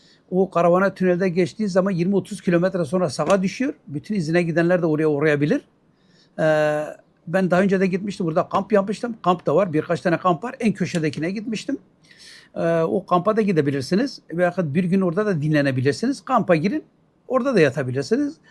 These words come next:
Zaten bungalow evler falan da var içeride. Orada da yatabilirsiniz. Veyahut bir gün, eğer zamanınız varsa.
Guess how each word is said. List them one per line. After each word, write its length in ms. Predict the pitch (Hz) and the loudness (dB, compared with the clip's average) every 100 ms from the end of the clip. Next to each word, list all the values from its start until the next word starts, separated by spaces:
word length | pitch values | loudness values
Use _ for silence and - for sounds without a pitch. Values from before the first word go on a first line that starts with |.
| - _ _ | -20 _ _
Zaten 440 | - 180 208 175 | -2 2 2 4
bungalow 640 | 175 196 185 185 180 180 - | 4 6 6 6 4 2 0
evler 360 | 175 156 185 | -2 2 2
falan 320 | 185 170 208 | 2 0 2
da 100 | 160 | 2
var 100 | 131 | 0
içeride. 500 | 127 127 147 135 240 403 _ | -4 -6 -6 -4 -4 -6 _
Orada 240 | 226 226 262 | -6 -2 2
da 40 | |
yatabilirsiniz. 580 | 160 131 135 127 151 220 | 2 2 -4 -4 -2 2
Veyahut 340 | 208 202 185 | 2 2 -2
bir 100 | 180 | -2
gün, 180 | 180 190 | -2 -2
eğer 240 | 208 - 196 | -2 0 2
zamanınız 420 | 196 254 330 220 | 2 2 0 2
varsa. 320 | 175 120 - | 2 0 -8